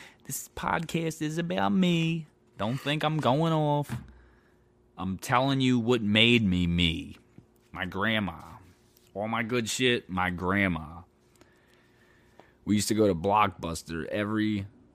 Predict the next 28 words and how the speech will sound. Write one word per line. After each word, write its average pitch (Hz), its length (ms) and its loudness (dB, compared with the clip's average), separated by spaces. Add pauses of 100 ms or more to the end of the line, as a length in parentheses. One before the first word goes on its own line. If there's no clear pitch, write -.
(260)
week, 85 600 -4 (480)
every 101 260 -2
Friday. 85 840 2 (880)
And 90 140 -4
I 101 120 -2
remember 110 340 4
I 92 100 6
would 98 120 6
wanna 95 260 2
rent, 92 300 0
like, 85 160 -4
a 80 80 -6 (140)
crazy 98 500 0
horror 90 420 2
movie. 101 580 2 (640)
And 85 320 -4
she'd 104 140 -2
be 90 60 -4
like, 98 160 -8
"You 131 180 -2
can't 117 320 4
get 117 200 2
that." 117 360 2 (300)
And 104 100 -2
I 95 120 4
would 98 160 2
be 95 120 2
like, 87 480 -2